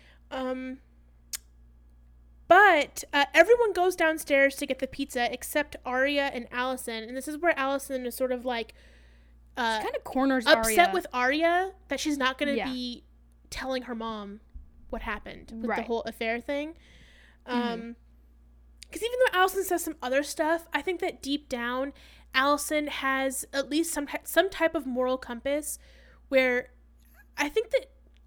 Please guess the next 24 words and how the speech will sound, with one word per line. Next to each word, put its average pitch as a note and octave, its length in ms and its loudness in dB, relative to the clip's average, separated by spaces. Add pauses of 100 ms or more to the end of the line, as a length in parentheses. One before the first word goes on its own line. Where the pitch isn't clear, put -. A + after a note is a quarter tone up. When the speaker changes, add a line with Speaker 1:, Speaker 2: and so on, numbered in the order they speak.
(260)
Speaker 1:
low-key, C#4 800 0
she - 200 -6
kind C#4+ 240 -4
of C#4+ 140 -2
looks C4 240 -4
down B3 260 -6
on A#3 160 -8
men A#3 380 -10 (560)
in E4 100 -4
a F4 40 0
weird F4+ 260 2
way, F#4+ 200 2
because E4 260 -6
it D4+ 160 -12
seems F#4+ 240 -4
like G#4 140 -2
when D#4 240 -2
men C#4+ 240 -2
betray B3+ 500 -6
somebody, D#4 440 -2
she D4 140 -8
gets, C4+ 200 -4
like, C#4+ 120 -4
really B3 280 -6